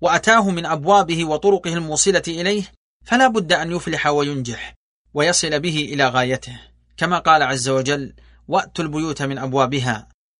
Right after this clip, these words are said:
وكلما عظم المطلوب تأكد هذا الأمر، وتعين البحث التام عن أمثل وأقوم الطرق الموصلة إليه. وما أجمل ما قاله قيس بن الحطيم:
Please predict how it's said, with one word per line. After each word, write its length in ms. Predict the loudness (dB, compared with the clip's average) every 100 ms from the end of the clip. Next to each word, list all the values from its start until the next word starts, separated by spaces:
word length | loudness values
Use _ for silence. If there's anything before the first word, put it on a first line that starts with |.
| -8
وكلما 460 | -2 2 2 4
عظم 300 | 4 2 0
المطلوب 680 | 0 -2 2 2 2 -2 -10 _ _
تأكد 540 | -4 -4 -8 -4 -2
هذا 300 | 0 0 -2
الأمر، 320 | 0 -2 -2 -10 -20 _ _ -8
وتعين 640 | -6 0 2 2 -2 -2
البحث 400 | -2 -2 -4 -4
التام 680 | -14 _ -2 2 2 0 -4
عن 240 | -2 -2
أمثل 480 | -2 -2 -2 -4 0
وأقوم 480 | 0 0 0 -2 -4
الطرق 380 | -6 -6 -6 -4
الموصلة 480 | -6 -4 -4 -4 -4
إليه. 380 | -6 -2 -2 -2 -12 _ _ _ _ -2
وما 200 | 0 2
أجمل 380 | 2 2 2
ما 140 | 2 0
قاله 500 | 2 2 2 -2 -2
قيس 280 | -2 -4 -4
بن 140 | -6
الحطيم: 720 | -6 -6 -4 -4 -4 -8